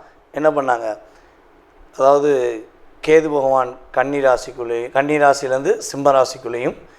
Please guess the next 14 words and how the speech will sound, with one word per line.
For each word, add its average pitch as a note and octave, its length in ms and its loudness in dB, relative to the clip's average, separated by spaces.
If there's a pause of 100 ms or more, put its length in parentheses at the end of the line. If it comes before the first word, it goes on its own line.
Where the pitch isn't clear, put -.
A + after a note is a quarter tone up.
(460)
ராகு E3+ 320 4
பகவான் D3 360 0
வந்து C#3+ 180 -8
பார்த்தீங்கன்னா, C#3 400 0 (840)
மீன E3+ 340 4
ராசியிலேருந்து C3 500 0
கும்ப D3 260 -2
ராசிக்குள்ள C3 460 -2
பயிற்சியானாங்க. A#2+ 580 -6 (140)
இந்த C#3 120 2 (100)
ரெண்டு F3+ 360 0 (340)
பெயர்ச்சியுமே F3+ 680 2 (920)
பன்னெண்டு F#3 420 0
ராசிக்குமே F3+ 540 0